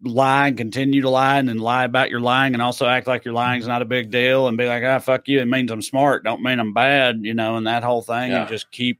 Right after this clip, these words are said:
Speaker 1: just keep running it. And, you know, I mean, he sort of
Speaker 2: Yeah.
Speaker 1: wrote the book on that whole thing.
Speaker 2: Yeah, but Trump's been practicing lying on T V for forty years, and, uh, while, while Herschel was in the weight room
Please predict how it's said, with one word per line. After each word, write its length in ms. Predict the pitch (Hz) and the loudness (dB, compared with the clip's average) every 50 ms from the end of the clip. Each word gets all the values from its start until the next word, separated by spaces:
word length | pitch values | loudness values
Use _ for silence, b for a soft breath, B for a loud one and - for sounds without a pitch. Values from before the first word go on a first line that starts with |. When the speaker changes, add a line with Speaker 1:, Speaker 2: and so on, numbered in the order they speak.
| _ - | _ -10
Speaker 1:
just 220 | - 117 104 - | -6 -6 -6 -4
keep 220 | - - 123 120 - - | -2 0 0 0 0 0
running 360 | 110 110 113 120 127 127 135 | 0 2 2 2 2 4 2
it. 160 | 139 135 - _ - | 2 2 0 _ -4
And, 320 | 117 117 110 107 104 - _ _ b b b b b b b b b b _ - | -2 -2 0 -2 -2 -4 _ _ b b b b b b b b b b _ -2
you 100 | 117 127 | 0 0
know, 300 | 117 98 92 95 98 - _ | 0 0 -2 -4 -6 -10 _
I 80 | - | -6
mean, 200 | 104 107 107 101 | -4 -2 -2 -2
he 100 | 98 110 | -2 -2
sort 320 | 113 - - 117 110 104 101 | -4 -2 -2 0 2 2 4
of 60 | 131 | 4
Speaker 2:
Yeah. 160 | 175 147 - - - - _ _ - | 2 2 0 -4 -10 -20 _ _ -4
Speaker 1:
wrote 240 | 110 117 113 107 - | 0 0 0 0 -2
the 80 | 95 | -6
book 300 | 92 101 113 131 139 - | -2 0 2 2 2 0
on 140 | 101 90 92 | -2 -2 0
that 160 | 87 87 87 | -2 -2 -2
whole 180 | 90 92 90 85 | -2 -4 -4 -4
thing. 360 | - 95 90 90 90 85 80 _ _ _ _ _ _ _ _ _ _ _ _ _ - | -4 -6 -4 -4 -6 -8 -12 _ _ _ _ _ _ _ _ _ _ _ _ _ -2
Speaker 2:
Yeah, 260 | 120 151 165 165 147 | 0 2 2 2 2
but 100 | - 156 | -2 -4
Trump's 240 | - 156 156 - - | -2 -2 -2 -2 -2
been 80 | 139 113 | -6 -6
practicing 420 | 107 127 131 127 123 - 123 113 | -2 -2 -2 -2 -2 -4 -6 -2
lying 280 | 107 107 110 113 110 107 | 2 2 2 2 2 0
on 80 | 107 107 | -2 -2
T 180 | - 117 110 107 | -2 -2 -2 0
V 180 | 101 107 107 | 0 0 0
for 120 | 104 107 - | -2 -4 -8
forty 400 | - - 117 107 104 101 87 87 | -10 -4 -2 0 0 0 -2 -2
years, 380 | 104 113 110 101 95 92 90 90 | 0 2 2 2 2 0 -2 -6
and, 100 | 87 87 | -8 -8
uh, 180 | 85 87 87 | -8 -8 -8
while, 260 | 85 87 104 107 101 | -4 0 0 0 2
while 540 | 98 104 107 101 92 - 98 98 107 120 120 - | 2 2 2 2 0 -2 -6 -10 -12 -12 -8 -4
Herschel 280 | 131 151 151 - 143 123 | -2 -2 0 0 0 0
was 80 | 113 110 | 0 0
in 60 | 110 | 0
the 60 | 104 | 0
weight 220 | 98 113 120 131 - | 2 2 2 2 2
room 440 | 104 104 101 101 95 95 92 - | 2 2 2 2 0 -4 -8 -12